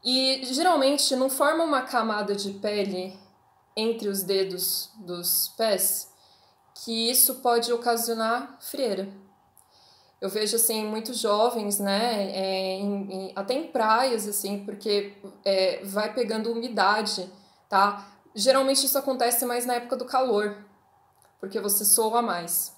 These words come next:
E o que que acontece? É, um alimento que é fundamental, que eu recomendo, é o alho. O alho, ele é antibactericida,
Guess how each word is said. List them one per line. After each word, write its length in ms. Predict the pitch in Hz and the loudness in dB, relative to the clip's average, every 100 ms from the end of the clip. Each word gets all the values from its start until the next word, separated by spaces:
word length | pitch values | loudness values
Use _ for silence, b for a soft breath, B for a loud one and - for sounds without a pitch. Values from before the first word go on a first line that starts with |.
| _ _ _ _ _ _ _ _ b b b b b b b b _ | _ _ _ _ _ _ _ _ b b b b b b b b _
E 80 | 233 | -4
o 80 | 285 | -2
que 160 | 277 294 | -2 0
que 80 | |
acontece? 1000 | 311 311 294 277 190 185 - - 180 - - | 2 4 4 4 2 4 2 0 -4 -8 -2
É, 960 | 220 214 208 214 208 208 208 208 208 240 | 2 4 4 4 4 2 2 2 0 2
um 140 | 269 | 2
alimento 500 | 294 285 254 262 262 | 4 4 2 0 -4
que 160 | 254 247 | -2 0
é 320 | 233 - - _ _ | 0 -2 -12 _ _
fundamental, 1200 | - - 320 370 381 311 277 262 226 220 233 247 - - | -6 -4 0 2 2 2 2 2 4 4 4 -2 -14 -20
que 140 | - 233 | -2 2
eu 520 | 220 240 247 - - _ - | 4 4 2 -10 -20 _ -14
recomendo, 880 | - 269 269 262 220 226 226 240 - | 2 2 4 0 0 -2 -2 -2 0
é 80 | - | 2
o 160 | 240 | 4
alho. 360 | 220 175 165 190 - - b b b b b b b b - | 4 4 0 -8 -16 -20 b b b b b b b b 4
O 100 | 233 | 8
alho, 340 | 247 294 285 | 8 8 6
ele 160 | 247 233 | 6 6
é 80 | 233 | 6
antibactericida, 1300 | 233 254 262 233 226 - 233 208 - 208 202 233 | 4 0 -2 -4 -6 -4 -2 0 0 0 -2 -4